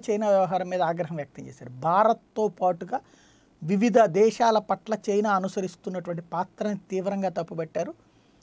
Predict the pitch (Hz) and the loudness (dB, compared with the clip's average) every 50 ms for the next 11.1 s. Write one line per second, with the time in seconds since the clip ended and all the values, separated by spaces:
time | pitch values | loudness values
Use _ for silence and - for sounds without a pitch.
0 | _ _ _ _ _ - 170 190 220 214 - 254 240 240 240 233 208 208 214 214 | _ _ _ _ _ 2 4 4 4 2 0 2 4 6 6 6 6 4 2 2
1 | 202 - 226 202 196 196 196 196 214 240 277 - - 160 170 190 214 233 233 - | 2 2 0 0 2 0 0 0 0 -2 -2 -2 -2 0 2 4 4 4 4 2
2 | 240 220 - 233 220 214 220 202 - 220 - _ - 185 190 202 196 - - 196 | -4 -2 0 2 2 2 0 -4 -8 -12 -8 _ 2 2 2 2 2 0 -2 0
3 | 185 196 190 190 190 196 185 - 190 - - - 185 - - - 226 233 233 220 | 0 -2 -4 -4 -6 -8 -8 -10 -12 -10 -12 -12 -12 -12 -6 -2 0 0 0 0
4 | 202 220 202 196 - - _ - 202 190 185 175 175 - 175 185 202 254 262 - | 0 0 0 -2 -2 -8 _ -8 -6 -6 -6 -8 -8 -8 -8 -8 -8 -10 -12 -12
5 | _ 170 170 196 - - _ _ _ - 262 254 247 247 240 233 220 214 214 208 | _ -6 -6 -6 -6 -10 _ _ _ 2 4 4 4 2 2 2 4 4 4 4
6 | 214 208 - - - 170 180 196 208 196 - - - 208 190 170 214 214 202 - | 2 0 -4 -6 -4 -4 -4 -4 -4 -8 -12 -8 -6 -6 -4 -2 -4 -4 -4 -4
7 | - - _ _ _ _ _ _ - 165 190 190 208 240 247 - - 262 240 233 | -10 -20 _ _ _ _ _ _ 2 4 4 6 6 4 2 4 4 4 2 4
8 | - 220 208 208 214 240 247 202 160 190 185 190 196 190 - 185 185 208 208 233 | 2 0 -2 0 -2 -4 -4 -2 -2 0 0 0 -2 -2 -2 -2 -2 0 0 0
9 | 233 233 233 226 220 214 233 220 160 143 165 196 220 240 240 - _ _ - 226 | 2 2 0 0 4 4 4 4 2 2 4 4 4 4 4 0 _ _ -2 0
10 | 214 214 214 208 208 202 - - 160 147 175 170 202 170 - 202 190 185 170 165 | 0 0 0 0 -2 -2 -4 -6 -6 -4 -2 -2 -2 0 0 0 0 0 -2 -6
11 | 175 196 | -8 -8